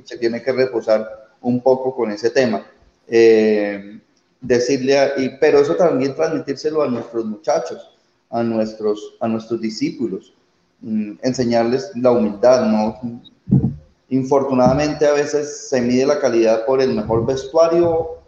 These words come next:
o por el mejor concurso, por el mejor... Yo tengo días que nuestro grupo tiene unas excelentes presentaciones y a los dos, tres días nos va como perros en misa, decimos acá nosotros.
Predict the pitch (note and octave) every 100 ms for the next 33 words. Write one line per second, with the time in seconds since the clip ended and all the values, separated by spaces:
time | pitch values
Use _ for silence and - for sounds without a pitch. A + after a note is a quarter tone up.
0 | _ - A2+ A#2+ A2+ A2 A2 A2 A2 C3
1 | C3+ D#3+ D#3+ D3 B2 G#2+ G#2 G2+ C#3+ -
2 | - - _ A#2+ A#2+ B2+ C3+ D#3+ D#3 E3+
3 | E3+ F3 D3 C3 A#2+ A#2 A#2 A#2 D3+ -
4 | D#3 D#3 D#3+ D#3 C#3+ A#2+ A2+ C3 C#3+ -
5 | - D3 B2+ A2 B2+ D3 C3 - A#2+ A#2+
6 | A2+ A2+ G#2+ E3 C#3+ C#3 D3 D#3+ F#3 -
7 | - A#2+ A2 G2+ A2+ D3 E3+ E3 A#2+ -
8 | A#2+ C#3+ B2+ B2 D3 B2+ A2 A#2 C#3 B2+
9 | A#2 B2 C3 C3 B2